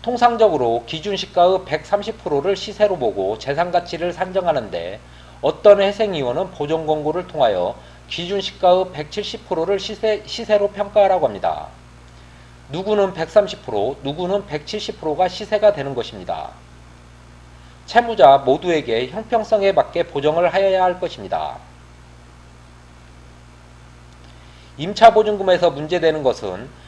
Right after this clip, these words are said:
신청인 본인이 인천에 임차보증금 이천만 원의 월세를 주고 살고 있다면 인천은 삼천사백만 원까지 면제 재산이므로 신청인의 청산가치는 영 원이 되지만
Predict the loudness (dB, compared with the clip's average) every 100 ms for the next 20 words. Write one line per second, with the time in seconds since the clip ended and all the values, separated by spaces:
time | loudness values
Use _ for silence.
0 | -20 -12 -10 -4 -2 0 -2 -4 -6 -6
1 | -4 -4 -4 -6 -8 -4 -2 -2 -4 -2
2 | 0 0 -4 -4 -4 -4 -10 -14 -12 -6
3 | 2 6 6 6 2 4 2 0 -4 -4
4 | -6 -6 -4 -2 -2 -4 -2 -2 0 -4
5 | -6 -12 -20 -20 -20 -14 -10 -8 -2 -2
6 | -2 -2 -4 -2 -2 2 0 2 2 2
7 | 4 2 2 0 -2 -2 -6 -4 -4 -4
8 | -6 -6 -4 -4 -8 -18 -16 -12 -12 -2
9 | -2 0 0 0 -2 0 2 2 2 -4
10 | -4 -2 0 -2 -2 -6 -4 -4 -4 -4